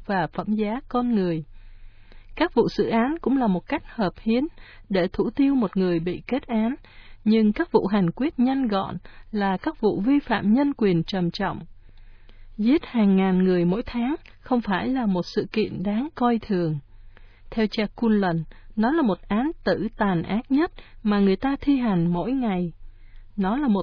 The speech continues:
tội phạm quái đản nhằm chống lại các người buôn bán ma túy nhỏ bé.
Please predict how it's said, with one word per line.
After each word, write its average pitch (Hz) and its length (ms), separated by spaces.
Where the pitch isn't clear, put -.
tội 190 200
phạm 180 300
quái 269 360
đản 165 280
nhằm 202 260
chống 240 280
lại 202 240
các - 220
người 202 200
buôn 233 260
bán 226 320
ma 240 160
túy 233 180
nhỏ 220 280
bé. 208 320